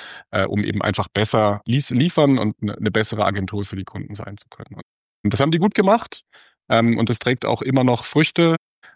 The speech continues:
Wir haben relativ viele Preise in unseren Büros. Ähm, ist immer lustig, da stehen dann, wenn man reinkommt, überall so Säulen mit irgendwelchen Auszeichnungen. Das ist wichtig für,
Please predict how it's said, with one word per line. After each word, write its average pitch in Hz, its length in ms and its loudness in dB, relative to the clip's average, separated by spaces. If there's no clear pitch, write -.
Wir 110 220 4
haben 110 320 2
relativ 117 400 2
viele 117 200 2
Preise 147 480 2
in 139 80 0
unseren 131 340 0
Büros. 127 680 -2
Ähm, 110 300 0
ist 101 100 -6
immer 117 160 -2
lustig, 131 420 -2
da 113 120 -2
stehen 117 240 0
dann, 117 180 2
wenn 107 120 2
man 104 120 2
reinkommt, 123 340 0
überall 117 300 2
so 110 220 4
Säulen 135 380 4
mit 117 180 0
irgendwelchen 113 640 0
Auszeichnungen. 139 760 2
Das 113 160 -2
ist - 180 -12
wichtig 131 380 -2
für, 113 360 2